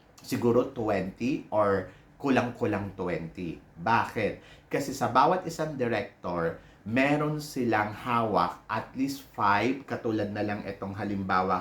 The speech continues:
kay Melissa Port-, ano, Proctor. Meron siyang isa, dalawa, tatlo, apat. Apat na hawak. So, yung ibang national director, ganun din yung ibang kumpanya. Merong mga hawak na anim, pito, yung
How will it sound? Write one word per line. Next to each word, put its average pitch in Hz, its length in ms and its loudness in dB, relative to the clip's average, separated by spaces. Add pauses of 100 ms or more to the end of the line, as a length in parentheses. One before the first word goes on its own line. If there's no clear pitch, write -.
kay 98 320 -2 (240)
Melissa 120 800 2
Port-, 107 400 0
ano, 101 480 -2
Proctor. 90 720 0 (260)
Meron 123 480 2
siyang 104 560 0
isa, 110 320 -2
dalawa, 98 400 0
tatlo, 92 560 -2
apat. - 720 -2
Apat 113 400 -2
na 95 160 -6
hawak. 85 560 -2
So, 117 320 0
yung 127 240 -2
ibang 135 320 0
national 127 560 -2
director, 101 640 -2 (240)
ganun 101 560 0
din 90 240 0
yung - 80 -8
ibang 90 320 -4
kumpanya. 87 640 -4
Merong 92 400 -2
mga 90 220 -2 (100)
hawak 85 320 -2
na 92 240 -4
anim, 151 560 0
pito, 135 560 2 (320)
yung 101 160 -2